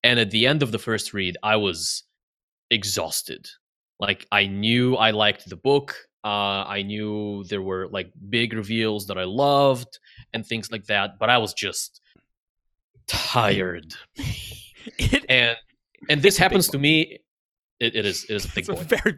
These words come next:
Speaker 2: big.
Speaker 1: Um,
Speaker 2: <laughs>
Speaker 1: this happens to me after every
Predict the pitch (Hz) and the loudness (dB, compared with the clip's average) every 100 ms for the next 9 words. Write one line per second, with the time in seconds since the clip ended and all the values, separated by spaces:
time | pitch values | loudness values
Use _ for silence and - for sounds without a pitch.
0 | - - 226 - - _ _ _ _ _ | -2 -6 -6 -16 -20 _ _ _ _ _
1 | - 117 120 113 107 104 - _ _ _ | 2 4 6 4 0 -4 -12 _ _ _
2 | _ - 143 147 156 165 139 135 131 131 | _ -2 0 4 4 2 -2 0 0 2
3 | 131 131 127 117 113 - 120 107 120 117 | 2 0 -2 -2 0 0 -2 -2 0 0
4 | 113 110 107 | 0 -2 -4